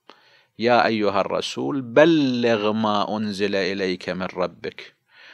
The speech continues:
وإن لم تفعل فما بلغت رسالته، والله يعصمك من الناس". فالرسول مبلغ وليس معينا، الله يعين.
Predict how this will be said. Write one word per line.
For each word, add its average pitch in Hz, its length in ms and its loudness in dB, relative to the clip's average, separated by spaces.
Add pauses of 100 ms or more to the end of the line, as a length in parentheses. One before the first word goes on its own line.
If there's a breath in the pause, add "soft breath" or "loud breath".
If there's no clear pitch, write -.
(160 loud breath)
وإن 98 320 2
لم 120 180 0
تفعل 143 500 0
فما 127 340 0
بلغت 117 760 -2 (240)
رسالته، 87 640 -8 (220)
والله 92 360 -2
يعصمك 92 560 -6
من - 180 -12
الناس". - 480 -14 (3250 soft breath)
فالرسول 123 640 4
مبلغ 117 560 0 (880 soft breath)
وليس 113 400 0
معينا، 101 760 0
الله 107 640 0
يعين. 90 600 -6